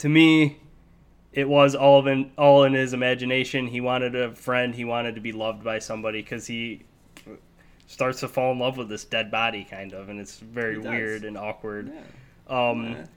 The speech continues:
Speaker 2: It's good. It's
Speaker 1: and it's,
Speaker 2: very
Speaker 1: it's,
Speaker 2: magical.
Speaker 1: it's actually in, it's kind of heartfelt, you know, like, that the way that they portray it is, like, I think a lot of it is portrayed to not be ashamed of yourself as a human being. Like,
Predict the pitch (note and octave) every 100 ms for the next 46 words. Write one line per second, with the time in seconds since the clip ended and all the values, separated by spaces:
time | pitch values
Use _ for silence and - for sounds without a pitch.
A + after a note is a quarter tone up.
0 | _ _ _ _ - C#4+ - E4+ C#3 -
1 | - C3 F3 F3+ F3 - D#3 G#3+ - G3
2 | - A3 A3+ A3+ C4 C4+ B3+ A#3 G#3 G#3
3 | - _ _ F3+ F3 - - - - -
4 | D3+ E3 F3 - - C#3+ C#3+ - A2+ G#2
5 | - A2 G#2+ G#2+ G#2+ A2 G#2+ - - A#2
6 | A2 - _ _ _ D3 A#2+ A#2+ C3+ C3+
7 | C3+ B2+ B2 C3 A#2+ - A#2+ A#2 A#2 A2+
8 | A2+ A2+ A2+ G#2+ _ - - - A#2+ -
9 | D3 D3 F#3+ F#3+ C#3+ C3 C3+ C#3 C#3+ C3+
10 | C3+ B2+ - B2+ B2 A#2+ A#2+ B2 A#2+ A#2
11 | A2+ A2 A2 G#2+ _ _ _ _ _ -
12 | C3+ A#2+ A#2+ A#2 - - B2 A#2+ A#2 A2+
13 | A2 B2+ - D3+ C#3+ B2+ A#2 A2+ G#2+ C#3
14 | A#2 - G#2 G2 B2 A2 G#2 A2 G#2 G2
15 | G2+ G2+ F#2+